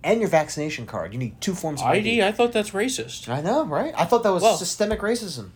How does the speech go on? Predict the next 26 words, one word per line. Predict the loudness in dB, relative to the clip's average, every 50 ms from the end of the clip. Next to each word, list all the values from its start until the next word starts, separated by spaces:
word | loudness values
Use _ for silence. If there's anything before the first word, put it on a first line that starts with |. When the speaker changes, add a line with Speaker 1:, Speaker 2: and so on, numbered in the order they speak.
| -20 -20 -12 -6
Speaker 1:
Yeah. | 0 2 2
Speaker 2:
keeping | 2 2 2 0
in | 0 0 -2
mind | -2 -2 0 0 -2 -2 -4 -8 -10
that, | -10 -10 -10 -8
you | -8 -6 -6
know, | -6 -6 -6 -8
black | -10 -10 -6 -4 -2 -2 -2
Americans | -2 -2 0 0 0 0 -2 -6 -6 -4
have | -6 -8 -8
a | -10
very | -12 -10 -6 -2 0 0 0
high | 0 -2 -2 0 0
unvaccinated | 0 0 0 0 0 0 0 0 -2 -2 -2 0 0 0 -2 -4 -6 -10
percentage, | -12 -12 -10 -8 -8 -8 -8 -8 -8 -8
especially | -10 -8 -6 -6 -4 -4 -2 0 0 2
here | 2 2 2
in | 2
Speaker 1:
Yeah, | 0 -2 -2
Speaker 2:
D | -2
C | -2 -2 0 0 -2
Speaker 1:
yeah, | -2
Speaker 2:
too. | 0 2 2 2 2 0 -2 -10 -14 -12
Speaker 1:
yeah. | -12 -12 -12 -12 -14 -6 -2
Speaker 2:
And | -2 0 2 2
then, | 2 2 4 4 2 2 0 -2 -4 -6 -8